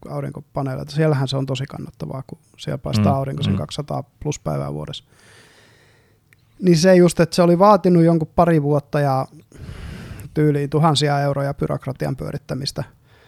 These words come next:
Speaker 1: ne erilaisia lupia ja mitä kaikkea se oli siihen tarvinnut, ja sit se oli viimein saanut sen pystyyn.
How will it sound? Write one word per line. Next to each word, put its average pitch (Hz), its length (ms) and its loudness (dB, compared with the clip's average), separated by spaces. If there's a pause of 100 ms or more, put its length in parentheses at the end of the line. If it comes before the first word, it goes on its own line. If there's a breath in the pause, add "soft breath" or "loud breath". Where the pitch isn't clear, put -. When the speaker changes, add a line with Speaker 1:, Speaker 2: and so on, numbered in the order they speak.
(600 soft breath)
Speaker 1:
ne 156 180 -6
erilaisia 151 480 2
lupia 147 360 0
ja 135 60 -2
mitä 139 240 -4
kaikkea 143 340 -4
se 135 80 -2
oli 135 100 -2
siihen 139 200 -2
tarvinnut, 135 400 -6
ja 147 40 -6
sit - 100 -14
se 147 60 -4
oli 143 120 -2
viimein 139 320 -4
saanut 147 280 -4
sen 143 160 -6
pystyyn. - 460 -10